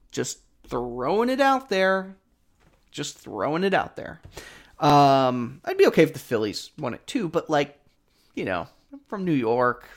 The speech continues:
I'm a big Yankees fan. I got Whitey Ford watching over me every week. For those of you watching our YouTube channel can see my, my giant Whitey F-, I, I wouldn't say he's giant. He's bigger than my hand for sure. Uh, anyway, um, what was I talking about? Baseball? Oh, yeah.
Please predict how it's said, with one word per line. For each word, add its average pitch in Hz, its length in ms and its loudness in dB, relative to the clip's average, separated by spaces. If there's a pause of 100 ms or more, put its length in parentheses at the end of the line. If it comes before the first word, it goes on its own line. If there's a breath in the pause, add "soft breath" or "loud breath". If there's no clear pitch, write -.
(180)
I'm 285 80 -14
a - 20 -12
big 151 240 -12
Yankees 120 440 -10
fan. 113 380 -10
I - 60 -10
got - 140 -8
Whitey 147 300 2
Ford 123 360 -6
watching 117 320 -4
over 110 260 -8
me 117 160 -8
every 110 240 -8
week. 110 380 -10
For - 120 -16
those 120 220 -2
of 110 80 -10
you 113 120 -2
watching 113 300 -2
our 110 160 -6 (380 loud breath)
YouTube 139 400 2
channel 117 340 2
can 117 160 -6
see 117 200 -4
my, 107 300 -4
my 113 200 -6 (120)
giant 107 360 -4
Whitey 104 360 -2
F-, - 200 -14
I, 127 160 0
I 131 140 -2
wouldn't 120 180 -4
say 90 60 -8
he's - 160 -12
giant. 60 320 -8
He's 143 120 -14
bigger 156 200 0
than 87 80 -2
my 73 100 -10
hand 101 320 -10
for - 100 -16
sure. - 360 -10 (560 loud breath)
Uh, 104 240 2
anyway, 190 280 8 (220)
um, 151 560 6 (320 soft breath)
what 151 120 -6
was 196 120 -8
I 196 60 -8
talking 202 280 -8
about? 202 220 -8
Baseball? 180 480 -2
Oh, 254 80 4
yeah. 269 200 4